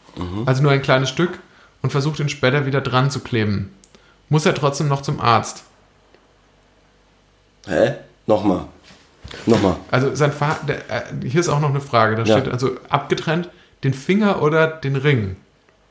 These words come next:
Speaker 1: Ja, genau.
Speaker 2: Und den Ring hat er nur abgetrennt.
Speaker 1: Ja, okay, da, ja, gut.
Speaker 2: Ja, das ist, äh, das ist, ähm,
Speaker 1: Ja, das ist aber, glaub ich, eine kluge Entscheidung.
Speaker 2: Das ist, äh, sicherlich eine kluge Entscheidung,
Speaker 1: Weil sonst
Speaker 2: aber
Speaker 1: stirbt
Speaker 2: jetzt
Speaker 1: er bestimmt ab oder so, der Finger.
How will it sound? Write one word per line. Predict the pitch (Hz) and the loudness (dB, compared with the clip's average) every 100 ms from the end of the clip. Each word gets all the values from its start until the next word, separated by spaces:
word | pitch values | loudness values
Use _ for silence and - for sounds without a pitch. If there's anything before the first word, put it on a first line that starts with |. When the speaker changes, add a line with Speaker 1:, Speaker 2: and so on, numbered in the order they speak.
| _ _ | _ _
Speaker 1:
Ja, | 117 131 | 6 8
genau. | 139 139 | 8 8
Speaker 2:
Und | |
den | 131 | 6
Ring | 139 151 107 | 4 2 0
hat | 117 | 0
er | 110 | 0
nur | 110 | 0
abgetrennt. | 107 - - - 113 107 | 0 -2 -12 -8 -4 2
Speaker 1:
Ja, | 113 90 | 4 4
okay, | 104 120 | 2 0
da, | 85 | 0
ja, | 87 98 87 | 0 0 -2
gut. | 90 - | -4 -2
Speaker 2:
Ja, | 120 | 0
das | 120 135 | 0 -2
ist, | 127 143 | -4 -2
äh, | 139 | 0
das | 139 135 | 0 -4
ist, | 127 135 | -4 -2
ähm, | 127 123 123 117 - _ _ | -2 0 -2 -6 -12 _ _
Speaker 1:
Ja, | - 98 | 0 0
das | 110 | 2
ist | 135 | 2
aber, | 131 107 104 | 2 4 4
glaub | 92 107 | 4 2
ich, | 107 | 0
eine | 104 | -4
kluge | - 107 98 | -6 -2 0
Entscheidung. | 87 123 131 87 87 - _ _ _ _ _ _ _ - | 0 0 2 0 -4 -12 _ _ _ _ _ _ _ -4
Speaker 2:
Das | 127 139 | -2 0
ist, | 143 - | -2 -2
äh, | 117 127 | 0 0
sicherlich | 156 190 156 | 0 -2 -4
eine | 123 | -4
kluge | - 123 117 | -2 0 0
Entscheidung, | 117 117 117 117 | 0 0 2 2
Speaker 1:
Weil | |
sonst | 101 95 | 4 4
Speaker 2:
aber | 135 | 4
Speaker 1:
stirbt | - - | 2 0
Speaker 2:
jetzt | |
Speaker 1:
er | 95 | -4
bestimmt | - 92 | -4 -4
ab | 117 139 - - | -2 -4 -10 -18
oder | - 80 | -12 -10
so, | 78 76 - _ _ _ _ _ - | -10 -12 -16 _ _ _ _ _ -10
der | 90 | -8
Finger. | 85 82 | -6 -6